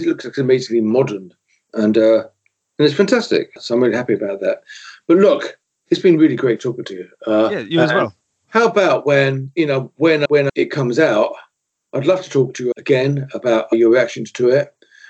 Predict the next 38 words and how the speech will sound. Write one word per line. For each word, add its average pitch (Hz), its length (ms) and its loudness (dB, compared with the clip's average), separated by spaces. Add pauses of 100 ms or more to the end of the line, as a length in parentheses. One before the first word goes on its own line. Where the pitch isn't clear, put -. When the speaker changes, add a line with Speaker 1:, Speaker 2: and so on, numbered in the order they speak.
(120)
Speaker 1:
and 135 80 0
whether 143 180 2
you 135 140 4
think 131 320 0
there's 127 220 4
elements 123 320 2
of 107 80 -4
genius 120 340 0
to 120 140 -2
that, 120 300 0 (220)
as 139 200 0
you 123 60 4
thought 135 240 2
there 120 80 -4
was 117 200 0
in 120 140 -2
Earth 123 320 0
Tomorrow. 139 540 0
<laughs> - 120 -20
Speaker 2:
<laughs> 185 680 -2 (920)
Uh, 196 160 -2
I'm, 202 100 -2
I'm 185 100 0
sure, 226 200 0
I'm 208 100 -2
sure 247 140 0
there 226 100 0
most 214 180 -2
certainly 214 220 -2
will 190 180 0
be. 175 100 0
When, 175 160 -2
when 180 80 0
I - 20 0
read, 180 100 0
it'll 190 100 2
be 165 80 -2
like, 160 180 0